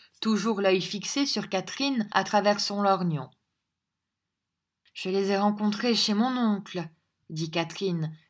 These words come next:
vexée contre elle-même de sentir la rougeur lui monter au visage, sans pouvoir retenir le sang qui se portait violemment à sa tête toutes les fois qu'elle pensait à cet homme. « Y a-t-il longtemps que vous les connaissez ? » «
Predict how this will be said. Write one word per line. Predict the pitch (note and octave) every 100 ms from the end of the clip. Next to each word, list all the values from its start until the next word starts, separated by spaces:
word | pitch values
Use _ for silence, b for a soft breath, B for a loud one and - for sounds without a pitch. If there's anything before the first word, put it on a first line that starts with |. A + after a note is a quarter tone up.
| -
vexée | E3+ E3 - A3+
contre | F#3 D#3 D#3
elle-même | E3+ E3+ G3 F3+
de | D#3
sentir | - E3+ - F#3
la | D#3+ D#3
rougeur | F#3 F3+ A#3 G#3
lui | F3+
monter | E3+ E3 F3+
au | F3
visage, | D#3 D#3+ D3+ C3+ C3+ -
sans | E3
pouvoir | E3 F3+ F3 E3+
retenir | E3+ E3+ D#3+ D#3
le | D#3+ D#3+
sang | - G3+
qui | F#3 E3
se | E3
portait | D#3+ E3 - E3
violemment | C#3+ E3+ E3+ E3 E3
à | D3+
sa | - D#3
tête | G#3 G#3 G#3 -
toutes | F3 F3
les | F3
fois | E3+ F#3+
qu'elle | F3+ D#3+ D#3
pensait | D3+ - D#3
à | D3+
cet | D#3 D#3
homme. « | C#3+ B2+ B2+ - _ _ _ _ _ _ _ _ _ _ _ _ _ _ _ _
Y | E3
a-t-il | E3+ A#3 A3
longtemps | A3 G#3+ A3 D4
que | G#4
vous | F4+
les | D4+
connaissez ? » « | C#4+ A#3 A3+ - D4+ -